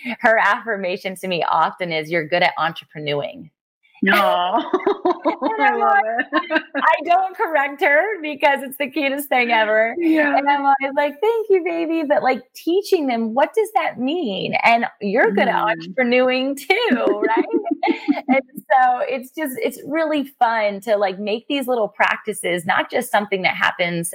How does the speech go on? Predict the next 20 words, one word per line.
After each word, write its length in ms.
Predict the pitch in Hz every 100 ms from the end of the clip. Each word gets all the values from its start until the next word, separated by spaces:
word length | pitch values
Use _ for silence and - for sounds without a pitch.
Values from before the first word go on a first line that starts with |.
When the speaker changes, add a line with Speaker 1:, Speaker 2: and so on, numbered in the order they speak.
| -
Speaker 1:
as 200 | 180 170
you 100 | 170
raise 320 | 165 175 175
tiny 260 | 180 180
humans, 560 | 165 175 185 160 160 170
but 160 | 175 170 - - -
as 220 | 220 269 233
you 120 | 240
raise 280 | 214 254 196
yourself, 560 | 175 - 214 226 - -
right? 220 | 196 196
Like, 220 | 202 -
treat 240 | - 294
yourself 420 | 220 208 - 170 151
well, 360 | 180 165 151 170
get 220 | 226 226
those 180 | 220 208
affirmations 680 | 202 202 185 175 - 190
from 160 | - 170
people. 480 | 175 175 156 151